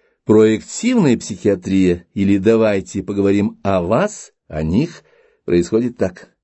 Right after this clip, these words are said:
Уилсон: "Безотцовщина вызывает расовые волнения". Эндрю:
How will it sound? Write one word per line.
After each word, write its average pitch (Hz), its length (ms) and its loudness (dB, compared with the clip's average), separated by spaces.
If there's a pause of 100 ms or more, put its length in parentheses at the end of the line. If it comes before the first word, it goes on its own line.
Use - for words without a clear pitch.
(460)
Уилсон: 98 580 0 (580)
"Безотцовщина 160 1080 2
вызывает 135 500 2
расовые 113 640 0
волнения". 98 680 0 (380)
Эндрю: 101 600 0